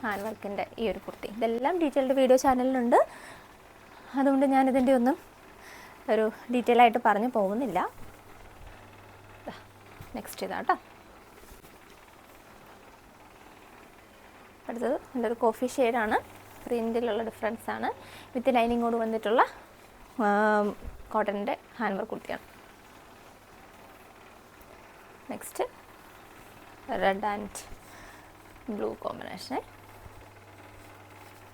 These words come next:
അടുത്തതായൊരു യെല്ലോ. ഈ ഒരു സമ്മർ സീസണൊക്കെ വളരെ ആപ്റ്റ് ആയിട്ടുള്ളൊരു കളക്ഷനാണ് കേട്ടോ.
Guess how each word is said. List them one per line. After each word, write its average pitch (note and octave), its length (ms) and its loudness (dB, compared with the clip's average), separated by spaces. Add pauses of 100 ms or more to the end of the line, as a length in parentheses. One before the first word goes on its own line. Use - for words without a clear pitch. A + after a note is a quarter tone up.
(1400)
അടുത്തതായൊരു A3 500 -6 (460)
യെല്ലോ. - 220 -2 (1500)
ഈ - 40 -4 (100)
ഒരു A#3 100 4 (120)
സമ്മർ A3 280 -2
സീസണൊക്കെ A#3+ 480 -2
വളരെ B3+ 380 2
ആപ്റ്റ് A3+ 220 -6
ആയിട്ടുള്ളൊരു A#3 340 -2 (680)
കളക്ഷനാണ് - 500 -6
കേട്ടോ. D#4+ 200 6